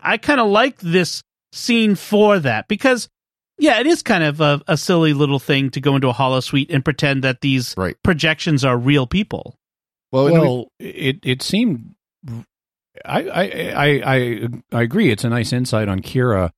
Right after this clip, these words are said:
Speaker 3: as a character and on Dax as a character. I found it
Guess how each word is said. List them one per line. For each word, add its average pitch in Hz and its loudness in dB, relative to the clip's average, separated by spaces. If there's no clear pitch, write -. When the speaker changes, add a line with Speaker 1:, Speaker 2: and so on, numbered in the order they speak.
Speaker 3:
as 101 -2
a 87 -8
character 95 -2
and 123 0
on 104 -4
Dax 123 -2
as 95 -8
a 95 -8
character. 87 -6
I 127 0
found 147 -2
it 113 -2